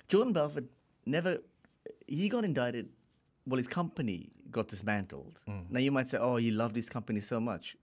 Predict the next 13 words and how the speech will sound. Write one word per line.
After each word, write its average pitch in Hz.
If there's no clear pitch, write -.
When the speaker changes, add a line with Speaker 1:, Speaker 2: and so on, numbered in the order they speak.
Speaker 1:
Well, 131
people 170
go 135
to 110
jail 101
for -
doing 107
far 127
less 101
than 95
Belfort 98
ever 87
did. 85